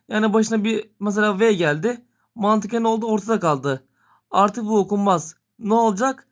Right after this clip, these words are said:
Direkt böyle vectemea diye okuyacağız.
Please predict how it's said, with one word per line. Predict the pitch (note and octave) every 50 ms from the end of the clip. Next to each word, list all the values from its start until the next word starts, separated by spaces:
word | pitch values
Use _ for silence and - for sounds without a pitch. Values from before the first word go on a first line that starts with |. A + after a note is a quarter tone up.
| _ _ _ _ _ _ _ _ _
Direkt | - G3+ A#3 A3+ A3 - - _ _ _ _ _
böyle | A3 G#3+ G#3+ G3+ G3 G#3 A#3+ B3+ C#4+ - - _ _ _ _ _ _ _ _ _ _
vectemea | G3 E3+ E3+ G#3 A#3+ A#3 - - - G#3+ G3+ G3 F#3+ E3+ F3 F3 E3 D#3 D#3+ - _
diye | F3 F3 F3+
okuyacağız. | E3+ D3+ D#3 D#3+ C#3+ C#3 C#3+ C3+ C3 - - -